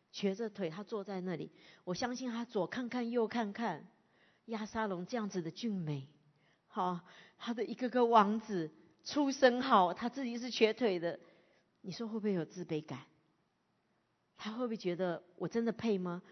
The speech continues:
他真的这样子相信我吗？我，我觉得这是我这些日子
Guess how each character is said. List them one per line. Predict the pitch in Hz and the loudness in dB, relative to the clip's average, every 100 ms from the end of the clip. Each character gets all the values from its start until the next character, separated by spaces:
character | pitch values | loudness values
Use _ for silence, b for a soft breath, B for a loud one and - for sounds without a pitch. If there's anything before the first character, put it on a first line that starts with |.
| b - | b -10
他 | 190 | -6
真 | 214 196 | -2 0
的 | 175 | -2
这 | 190 | -4
样 | 170 | -4
子 | 156 147 b b _ | -4 -6 b b _
相 | - 196 202 | 0 0 0
信 | - 202 175 | -2 -4 -4
我 | 139 | -6
吗？ | 131 139 - _ _ _ _ _ _ _ _ _ _ _ _ - | -8 -14 -16 _ _ _ _ _ _ _ _ _ _ _ _ -4
我， | 277 | 0
我 | 254 | 2
觉 | 233 277 | 2 2
得 | 311 | 2
这 | 302 | 0
是 | 240 | 2
我 | 254 - | 4 4
这 | 247 | 2
些 | 196 233 | 2 2
日 | 226 233 | 2 0
子 | 190 180 | -2 -4